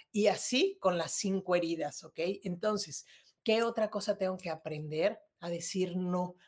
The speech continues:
a poner límites amorosos. A lo mejor, cuando yo empiezo a poner estos límites, las personas que están a mi alrededor se van a enojar, sí se van a molestar.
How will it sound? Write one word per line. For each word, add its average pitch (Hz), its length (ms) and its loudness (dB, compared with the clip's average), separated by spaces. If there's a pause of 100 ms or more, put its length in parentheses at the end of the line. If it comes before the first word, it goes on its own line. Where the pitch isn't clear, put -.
a 170 160 0
poner 190 340 4
límites 202 520 0
amorosos. 175 800 -4 (180)
A 175 120 2
lo 190 140 6
mejor, 190 560 0 (280)
cuando 180 240 2
yo 175 100 4
empiezo 196 320 4
a 202 80 2
poner 185 240 0
estos 180 340 -4
límites, 180 600 0
las 175 180 -4
personas 220 720 -2
que 185 80 -4
están 165 260 -4
a 160 60 0
mi 156 100 -2
alrededor 147 640 -4
se - 220 -2
van 160 160 4
a 156 40 -2
enojar, 160 540 -4 (320)
sí - 320 6
se 208 180 4
van 165 200 4
a 165 60 -4
molestar. 160 680 -2